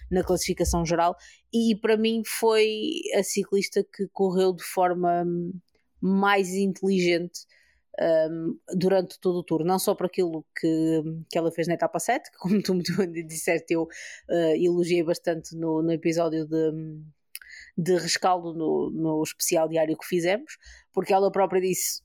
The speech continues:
eh, só para quem não ouviu muito rapidamente, que conhecia muito bem, tinha, que conhecia muito bem a etapa, tinha feito o reconhecimento e sabia perfeitamente que não lhe valia a pena estar, eh, a entrar em loucuras e grandes ataques que a pudessem isolar para fazer o vale sozinha,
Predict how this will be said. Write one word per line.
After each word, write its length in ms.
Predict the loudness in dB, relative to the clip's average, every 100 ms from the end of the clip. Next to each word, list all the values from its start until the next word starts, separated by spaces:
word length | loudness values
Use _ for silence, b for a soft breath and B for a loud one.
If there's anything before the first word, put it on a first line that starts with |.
| _ -4
eh, 460 | -2 0 -2 -4 -6
só 180 | -4 -4
para 200 | -4 -4
quem 320 | -4 -4 -8
não 180 | -4 -2
ouviu 300 | 0 0 0
muito 180 | -2 -4
rapidamente, 600 | -4 -2 -2 -2 -4 -10 B B
que 100 | -4
conhecia 280 | -2 0 2
muito 240 | 2 0 2
bem, 300 | 2 2 -4
tinha, 200 | -2 -4
que 340 | -4 -12 -6
conhecia 220 | -2 0 0
muito 120 | 2
bem 100 | 2
a 40 |
etapa, 340 | 2 -2 -2 -4
tinha 180 | -4
feito 240 | -2 -2 -2
o 40 |
reconhecimento 500 | -4 -2 0 0 0
e 40 | 0
sabia 320 | 2 2 2
perfeitamente 800 | 0 -2 -2 0 0 -2 -6 -10 B B B B -4
que 380 | 2 4 4 4
não 140 | 4
lhe 100 | 4
valia 320 | 4 4 4
a 60 | 2
pena 340 | 2 0 0
estar, 480 | -2 0 2 4 4
eh, 260 | 4 2 0 -6 B B 0
a 40 |
entrar 320 | 0 4 2
em 80 | 2
loucuras 580 | 2 2 4 4 4 2
e 60 | 2
grandes 360 | 2 2 0
ataques 580 | -2 2 0 0 -6 -10 -2
que 100 | -2
a 40 |
pudessem 500 | 0 0 0 0 0 2
isolar 640 | 2 0 2 4 2 2 -2
para 160 | -4
fazer 300 | -2 0 0
o 60 | 2
vale 220 | 2 0
sozinha, 600 | 0 -4 -2 -2 -2 -6